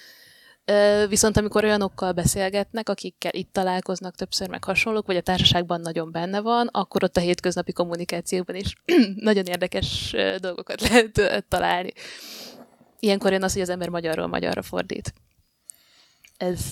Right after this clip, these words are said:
ez, ez kifejezetten szórakoztató egyébként, még, ö, iskolába bevinni, és nagyon szórakoztató példa, hogy akkor, mert át, voltam bent ezzel a témával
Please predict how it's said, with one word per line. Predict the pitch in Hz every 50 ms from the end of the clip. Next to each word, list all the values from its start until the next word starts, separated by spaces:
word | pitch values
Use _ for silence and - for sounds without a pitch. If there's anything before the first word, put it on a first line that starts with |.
| -
ez, | - 208 190 -
ez | - - 208 190
kifejezetten | - 240 - 214 196 190 185 185 185
szórakoztató | - - 185 175 175 - 185 165 - 196 - 190
egyébként, | 190 180 185 185 - - - 185 185
még, | 185 185 185 180 180 180 -
ö, | 185 185 180 180 196 208 208
iskolába | - 208 - - - 190 180 175 175 180
bevinni, | 175 180 175 175 190 208 214 214
és | 202 -
nagyon | 196 185 180 190
szórakoztató | - 208 208 202 202 - 214 - - 190 - 202 190
példa, | - - 196 185 185 185 190 190 - _ _ _ _ _
hogy | - - - - - - - _
akkor, | - - 208 - - - -
mert | 208 208 196 190 -
át, | - 214 202 196 - _ - - - _ _
voltam | - 208 196 - 196 185
bent | 180 175 175 -
ezzel | 175 180 180
a | 180
témával | - - 180 180 180 185 - - 196 - - - - -